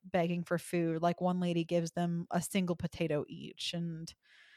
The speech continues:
it's, it's really sad. Just, there's this whole, I'd probably say ten, fifteen minutes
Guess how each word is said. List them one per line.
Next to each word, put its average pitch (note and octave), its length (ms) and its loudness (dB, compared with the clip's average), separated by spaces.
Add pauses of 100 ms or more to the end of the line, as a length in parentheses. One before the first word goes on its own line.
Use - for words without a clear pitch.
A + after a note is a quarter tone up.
(440)
it's, F3+ 260 0
it's - 180 0
really E3+ 180 4
sad. E3 420 -2
Just, - 220 0
there's F#3 180 6
this F#3 140 2
whole, F#3 580 6 (760)
I'd F#3+ 160 4
probably F#3+ 220 10
say F3+ 120 2
ten, F#3+ 300 4
fifteen F3 420 2
minutes F3 600 0